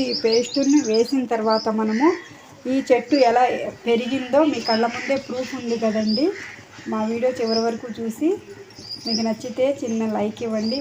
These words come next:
మీరు ఇంట్లో ట్రై చేయండి. మా వీడియోని టచ్ చేసి వెళ్ళిపోకండి. మనం YouTube ఫ్యామిలీ కదండి మనందరము. మా వీడియోస్ అన్నీ చివరి వరకు చూస్తూనే ఉండండి. ఇంకో కొత్త వీడియోతో మీ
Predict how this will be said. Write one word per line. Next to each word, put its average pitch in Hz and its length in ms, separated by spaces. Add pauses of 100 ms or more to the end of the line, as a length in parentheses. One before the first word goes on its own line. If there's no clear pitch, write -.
మీరు 240 220 (120)
ఇంట్లో 247 240 (120)
ట్రై 208 160 (140)
చేయండి. 226 340
మా 226 80 (100)
వీడియోని 233 400
టచ్ 214 240
చేసి 254 280
వెళ్ళిపోకండి. 220 720 (140)
మనం 240 160 (100)
YouTube 294 340
ఫ్యామిలీ 247 420
కదండి 226 400
మనందరము. 220 540 (440)
మా 226 80 (100)
వీడియోస్ 247 340
అన్నీ 277 220
చివరి 233 260
వరకు 254 200 (120)
చూస్తూనే 247 440 (100)
ఉండండి. 226 400 (540)
ఇంకో 262 200 (100)
కొత్త - 340 (120)
వీడియోతో 262 400 (100)
మీ 247 80